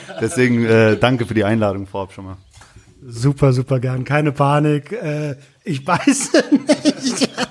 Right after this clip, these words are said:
Speaker 1: <laughs> Dieser Klassiker. Ey, die allererste Frage, um so ein bisschen aus der Aufregung rauszukommen.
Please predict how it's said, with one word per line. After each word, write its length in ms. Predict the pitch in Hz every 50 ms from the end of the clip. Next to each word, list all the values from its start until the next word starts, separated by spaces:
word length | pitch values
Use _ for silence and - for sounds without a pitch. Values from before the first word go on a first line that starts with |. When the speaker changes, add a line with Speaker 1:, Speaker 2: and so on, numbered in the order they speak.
| - 339 247 - - - 220 - -
Speaker 1:
<laughs> 260 | - 247 233 - - -
Dieser 220 | 202 170 190 185
Klassiker. 600 | 190 185 175 170 180 175 - 175 165 - 139 131 - - 196 202 202 196 160 -
Ey, 280 | - 170 196 226 202 - - - -
die 100 | 202 220
allererste 400 | 180 202 240 233 214 202 - 220
Frage, 320 | - - 190 180 190 180 190
um 160 | 175 165 156
so 80 | 165
ein 100 | 165 156
bisschen 340 | 147 180 180 - - 180 180
aus 160 | 147 160 160
der 120 | - 170 143
Aufregung 400 | 147 156 - 165 156 156 147 139
rauszukommen. 540 | 127 139 143 - - 156 - 135 120 110